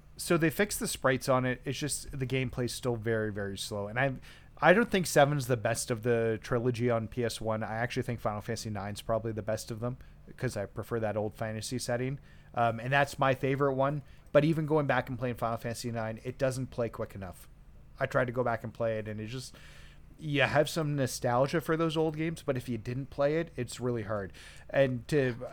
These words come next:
finish off what we've been playing this week and talk a bit about nostalgia, I've been going to and playing Shadows of the Colossus as well.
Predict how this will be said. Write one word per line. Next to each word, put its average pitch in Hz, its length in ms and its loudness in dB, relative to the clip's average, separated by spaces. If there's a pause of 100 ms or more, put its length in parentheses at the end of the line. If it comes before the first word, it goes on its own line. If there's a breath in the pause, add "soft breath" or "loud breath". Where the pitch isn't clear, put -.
(160)
finish 170 280 2
off 143 220 6
what 143 140 4
we've 127 160 0
been 120 140 0
playing 131 260 2
this 120 180 -4
week 117 140 -4
and 113 80 -8
talk 123 240 -2
a - 20 -6
bit 117 160 -2
about 113 380 -2
nostalgia, 113 640 -2
I've 113 140 -2
been 117 120 -2
going 117 280 -2
to - 140 -10
and 113 80 -8
playing 117 220 -4
Shadows 110 440 -2
of 104 40 -8
the 104 80 -8
Colossus 107 540 -4
as 92 160 -10
well. 95 240 -10